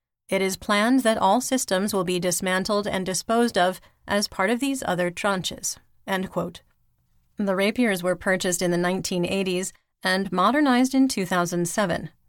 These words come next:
While outdated, the system is not considered obsolete. Francois Pointe, a member of the National Council from the Green Liberals, responded, quote, "It is absurd that we are disposing of defensive weapons in Switzerland."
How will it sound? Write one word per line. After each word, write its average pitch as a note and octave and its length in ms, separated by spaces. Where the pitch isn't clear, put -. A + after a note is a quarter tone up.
While E3 500
outdated, F3+ 720
the F#3+ 160
system G3+ 420
is G3+ 340
not G#3 280
considered C4+ 520
obsolete. A3 640
Francois E3+ 580
Pointe, F#3 640
a F3+ 120
member F3+ 300
of F3 140
the E3 80
National F#3 460
Council F3+ 460
from F3+ 180
the F3 100
Green F#3+ 360
Liberals, F#3+ 600
responded, F3+ 560
quote, F3+ 340
"It F#3 140
is F3+ 160
absurd F#3+ 540
that F#3 100
we F3+ 120
are F#3 100
disposing G3 560
of A3 80
defensive F3 540
weapons G3+ 440
in F#3 140
Switzerland." E3+ 600